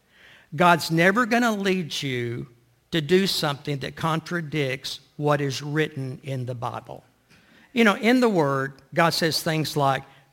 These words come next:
"Don't do this. Instead, I want you to do that." If a door contradicts God's word, it's not from him.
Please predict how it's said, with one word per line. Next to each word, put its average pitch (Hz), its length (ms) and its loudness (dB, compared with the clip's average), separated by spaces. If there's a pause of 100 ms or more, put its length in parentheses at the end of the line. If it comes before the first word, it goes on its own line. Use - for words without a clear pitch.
(140)
"Don't 175 340 2
do 208 180 2
this. 135 540 -4 (320)
Instead, 190 640 2
I 160 100 0
want 156 320 0
you 180 60 -6
to 170 80 -4
do 165 220 -2
that." 208 480 -2 (460)
If 196 180 2
a 208 80 4
door 254 320 2
contradicts 214 600 -2
God's 160 360 -2
word, 196 520 0
it's 220 220 0
not 160 280 -2
from 220 160 0
him. 311 380 -4